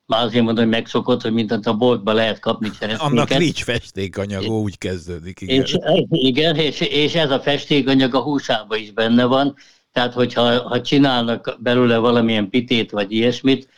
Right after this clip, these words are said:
Speaker 1: akkor, akkor óhatatlan, ugye, meg fogja színezni valamennyire a tésztát. Na most, hogy szeretik a háziasszonyok vagy nem, ez egy másik kérdés.
Speaker 2: Igen, de a fehér ingre se essen rá, ugye, egy csepp sem, mert akkor aztán lehet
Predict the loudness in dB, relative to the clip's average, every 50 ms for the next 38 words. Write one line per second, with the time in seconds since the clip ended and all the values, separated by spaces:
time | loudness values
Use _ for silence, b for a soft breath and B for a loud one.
0 | b b b b b -2 -2 0 0 2 4 4 2 2 -2 -8 -10 -6 -8 -6
1 | -4 0 0 2 4 4 4 4 2 0 0 -2 -2 -2 -2 -2 0 0 0 0
2 | 0 0 0 0 0 0 -2 -4 -6 -6 -6 -6 -4 -2 -2 -2 0 -2 -2 -4
3 | -4 -2 0 0 0 0 0 0 0 0 0 0 0 0 2 2 0 0 -2 -4
4 | _ -2 -2 -2 -2 -2 -6 -6 -6 -4 -4 -4 -2 0 0 0 0 0 -2 -4
5 | -4 -4 -2 -2 -2 -2 -2 -2 -4 -4 -2 -2 0 0 -2 -2 -2 -2 -2 -2
6 | -4 -4 -4 -4 -4 -4 -6 -6 -4 -2 0 2 2 2 2 2 -2 -2 -4 -6
7 | -14 _ _ -4 -4 -4 -4 -6 -10 -14 -14 -10 -8 -8 -8 -10 -12 -14 -16 -16
8 | -16 -18 _ _ _ _ _ -10 -8 -6 -6 -4 -2 0 0 0 2 2 2 4
9 | 4 4 4 2 2 2 0 0 0 0 0 0 0 -2 -2 -4 -6 -6 -6 -4
10 | -4 -4 -4 -4 -4 -4 -4 -4 -4 -4 -6 -8 -8 -8 -8 -8 -10 -8 -8 -6
11 | -6 -4 -4 -4 -6 -6 -6 -6 -6 -6 -6 -8 -8 -8 -6 -4 -4 -4 -4 -4
12 | -6